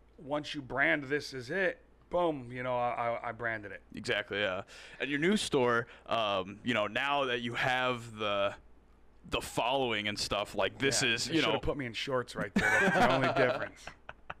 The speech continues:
Speaker 2: But yeah, this is, like, you know, like you said, like, people know you now, and it's kind
Speaker 1: Yeah.
Speaker 2: of, um, so did something, I guess, I, you don't have to talk about this if you don't
Speaker 1: Yeah,
Speaker 2: want to,
Speaker 1: yeah, yeah.
Speaker 2: um, but what,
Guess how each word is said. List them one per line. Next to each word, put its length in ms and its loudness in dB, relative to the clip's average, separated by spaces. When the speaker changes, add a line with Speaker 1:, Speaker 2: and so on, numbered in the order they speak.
Speaker 2:
But 100 0
yeah, 140 2
this 220 2
is, 160 2
like, 420 0
you 140 0
know, 160 2
like 200 2
you 80 2
said, 240 2
like, 260 -2
people 380 2
know 300 2
you 200 4
now, 420 2
and 180 0
it's 140 0
kind 240 2
Speaker 1:
Yeah. 60 4
Speaker 2:
of, 120 -4
um, 400 0
so 360 0
did 180 0
something, 540 2
I 140 0
guess, 280 2
I, 160 0
you 120 0
don't 100 4
have 140 0
to 80 -16
talk 200 0
about 120 2
this 120 0
if 60 -4
you 60 0
don't 100 2
Speaker 1:
Yeah, 80 4
Speaker 2:
want 120 4
to, 120 4
Speaker 1:
yeah, 220 0
yeah. 140 2
Speaker 2:
um, 80 0
but 140 -2
what, 240 4